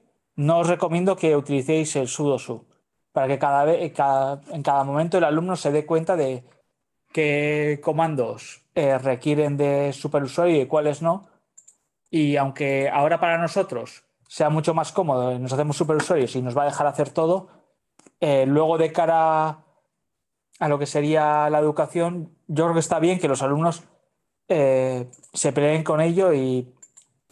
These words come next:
y vean qué comandos pueden utilizar con sudo, cuáles no. Vale, pero aquí por facilitar las cosas y ya que el fichero que os he facilitado no está bien del todo, luego lo edito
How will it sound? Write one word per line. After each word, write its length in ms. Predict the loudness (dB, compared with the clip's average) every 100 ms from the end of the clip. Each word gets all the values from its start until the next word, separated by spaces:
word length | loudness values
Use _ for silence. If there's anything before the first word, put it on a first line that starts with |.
| _ -4
y 140 | 0
vean 260 | 2 0 0
qué 160 | -2
comandos 320 | 0 -2 -2 0
pueden 240 | 0 0
utilizar 360 | -4 -4 -4 -2
con 180 | -6
sudo, 380 | -2 2 4 2
cuáles 300 | 0 -2 -4
no. 380 | -2 -2 -4 _ _ _ _ _ _ _ _ _ -2
Vale, 160 | -2
pero 160 | 0 -2
aquí 180 | -4 -2
por 280 | 2 0
facilitar 420 | -2 -4 -2 -2 -2
las 160 | -2
cosas 280 | 0 -2 -2
y 60 | -6
ya 140 | -6
que 460 | -4 -4 -4 -6 _ _ _ _ -6
el 120 | -4
fichero 400 | -2 -2 0 0
que 140 | 0 -2
os 120 | -2
he 60 |
facilitado 560 | -8 -6 -6 0 -2 -2
no 720 | -4 -2 -2 -4 -8 -12 _ _
está 280 | -16 -6 -2
bien 180 | 0 0
del 180 | 0 0
todo, 200 | 0 2
luego 220 | 2 2
lo 80 | 2
edito 480 | 0 0 -2 -4